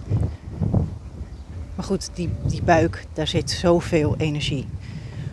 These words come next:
En daar zit zoveel wijsheid. En je kan je onderbuikgevoel, je intuïtie, je kan het allemaal voelen in je buik. Je ziel zit ook in je buik. Er zit zoveel in je buik. Waarom zou je dan nog vertrouwen op je hoofd?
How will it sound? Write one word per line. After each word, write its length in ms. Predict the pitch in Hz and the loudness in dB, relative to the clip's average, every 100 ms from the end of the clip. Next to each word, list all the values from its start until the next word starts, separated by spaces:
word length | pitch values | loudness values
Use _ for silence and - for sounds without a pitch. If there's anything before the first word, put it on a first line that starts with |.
| - - - - | -6 -4 -2 0
En 140 | 156 | 2
daar 100 | 156 | 2
zit 180 | 165 156 | 2 4
zoveel 480 | - 180 190 160 147 | 4 6 4 2 4
wijsheid. 680 | 151 156 151 131 139 - - - - - - - - - - - - - - | 6 6 2 0 -2 -4 -8 -8 -8 -8 -10 -10 -8 -6 -2 -2 -2 -6 -6
En 140 | 156 170 | 0 2
je 140 | 160 | 2
kan 280 | 147 147 - - - - - - - - | 2 2 0 0 0 0 0 -2 -2 -2
je 100 | - | 0
onderbuikgevoel, 760 | 185 208 180 160 - - - 165 | 4 8 10 10 8 -2 -4 -2
je 100 | 160 | 0
intuïtie, 420 | 160 - 175 - | -2 0 0 0
je 60 | 160 | 2
kan 100 | 175 | 4
het 100 | 175 | 6
allemaal 200 | 214 190 | 6 8
voelen 260 | 180 196 | 8 6
in 60 | 156 | 6
je 80 | 151 | 6
buik. 400 | 165 147 - - - - - - - - | 6 6 2 -8 -12 -12 -14 -14 -12 -10
Je 120 | - 160 | -6 0
ziel 300 | 160 175 175 | 4 4 4
zit 200 | 160 165 | 2 2
ook 120 | 170 | 4
in 100 | 170 | 4
je 100 | 160 | 6
buik. 400 | 160 147 143 - - - - - - - - - - - - - - - - - - | 6 6 2 -4 0 2 2 0 -6 -12 -10 -8 -8 -8 -6 -4 -2 -2 -2 -2 0
Er 60 | |
zit 160 | - - | 4 6
zoveel 420 | - 330 359 269 | 10 8 10 8
in 120 | 214 | 8
je 60 | 196 | 8
buik. 320 | 214 180 165 - - - - - - - - - - 202 | 6 6 4 -2 -6 -6 -6 -6 -4 -4 -4 -4 0 4
Waarom 240 | 254 294 | 6 6
zou 160 | 294 277 | 6 6
je 60 | |
dan 100 | 262 | 6
nog 200 | 254 240 | 6 4
vertrouwen 460 | - - 233 233 196 | 0 4 6 6 6
op 100 | - | 2
je 80 | 170 | 2
hoofd? 460 | 190 170 - - | 4 4 0 -6